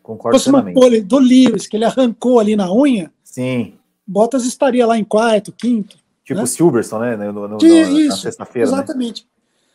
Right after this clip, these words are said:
Speaker 2: Então, o, esse campeonato desse, desse ano, claro que mais emocionante, tá me lembrando um pouco de dois mil e dezessete. Dois mil e dezessete, o, não sei se vocês lembram disso, o Lewis apelidou o carro de, o, o W zero oito de Diva,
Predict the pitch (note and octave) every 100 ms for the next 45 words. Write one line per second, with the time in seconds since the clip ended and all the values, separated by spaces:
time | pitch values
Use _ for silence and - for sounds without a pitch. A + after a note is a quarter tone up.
0 | _ _ _ _ _ A#3+ G#3+ C#4+ D#4+ D4+
1 | B3+ C4 A3+ - C4 C4 B3+ A3 G3+ F#3+
2 | G3 G3 F#3+ - E3 G3+ - G3 B3 G3+
3 | - A3+ G#3+ G3 F#3+ A#3 G3+ G#3 G3 -
4 | F3+ A#3+ A#3 A3+ A#3+ A#3 A3 A#3 A3+ A#3+
5 | A#3+ A3+ A3+ A3+ G3+ G#3+ G#3 A3 A#3 G#3
6 | G3 F#3+ - _ _ _ _ _ _ _
7 | _ _ _ - F3 A3+ B3 A#3+ F#3 G3+
8 | B3+ A#3+ A#3 A3 G#3+ G3+ G3 G3 B3 B3
9 | B3 - C4 G#3+ A#3+ B3 G3 F#3 - -
10 | _ _ _ _ - F#3+ A#3+ A#3 A#3+ B3
11 | G#3+ G3+ G#3+ G3 - G#3+ F#3 A3 F3+ F#3+
12 | F#3 E3+ F3+ F#3 F3+ E3+ E3 D#3 G#3 F#3+
13 | F3+ G3+ F#3 F3 A#3 A#3 F3+ F3 F#3 B3
14 | E3+ -